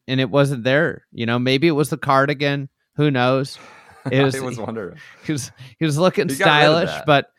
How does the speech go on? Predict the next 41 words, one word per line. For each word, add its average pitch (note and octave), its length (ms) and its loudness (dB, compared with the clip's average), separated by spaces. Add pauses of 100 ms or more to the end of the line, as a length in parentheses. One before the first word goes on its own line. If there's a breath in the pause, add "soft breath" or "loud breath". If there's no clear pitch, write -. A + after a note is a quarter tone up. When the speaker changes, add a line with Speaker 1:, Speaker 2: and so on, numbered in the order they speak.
(180)
Speaker 1:
you D#3 100 -2
know, D#3 160 6
it F3 140 2
seemed F3 280 0
like F3 220 2
he F3 160 0
wanted, E3 400 2
he, C3+ 260 -6
uh, C#3 160 -10
later E3+ 300 0
in F3+ 100 0
the E3+ 80 0
day, F#3 300 0
it D3 60 -4
got C3+ 240 -4
warmer D#3 460 -2
and G2+ 100 -8
he A2 80 -6
had B2+ 180 -2
it, - 120 -8
it B2 260 -10
sli-, C#3+ 320 -6
rolled C#3+ 340 -2
up. E3 300 0
You A#2+ 160 -8
know, B2+ 100 -2
maybe D3 320 -2
the - 100 -4
cardigan F3 540 0
was G#2+ 180 -8
the B2 120 -4
issue. C3 380 -8 (380)
Speaker 2:
The C3 60 -4
Speaker 1:
Um, B2+ 380 -2
Speaker 2:
issue A2+ 200 -14
early D#2+ 220 -12
on. E2 320 -20
Speaker 1:
but, F3+ 320 4 (260)
you D#3 120 2
know, D3+ 160 6
the, D#3 520 4